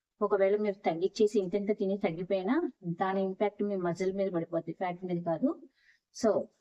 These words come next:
ఆ, మీరు ఒకవేళ బాడీలో ఫ్యాట్ తగ్గించుకోవాలి అంటే మాత్రం ప్రోగ్రామ్ పర్సనలైజ్ చేయించుకోండి. ఓకే,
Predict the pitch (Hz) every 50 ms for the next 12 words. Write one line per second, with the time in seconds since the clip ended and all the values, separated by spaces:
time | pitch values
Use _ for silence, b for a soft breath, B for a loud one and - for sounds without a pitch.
0 | _ _ _ _ - 202 202 202 202 196 190 190 185 175 - 180 180 185 190 190
1 | 190 220 262 - 180 180 175 180 202 202 226 220 - - 185 175 175 175 175 -
2 | 220 196 180 185 185 - - - 202 180 185 175 170 175 175 170 170 165 185 175
3 | 175 170 170 226 254 247 - 180 170 165 170 196 202 196 185 165 160 - - 180
4 | 175 180 208 - - 190 156 151 - - - - - - 294 311 311 - _ _
5 | _ _ _ _ _ _ _ _ _ _ - - - 254 254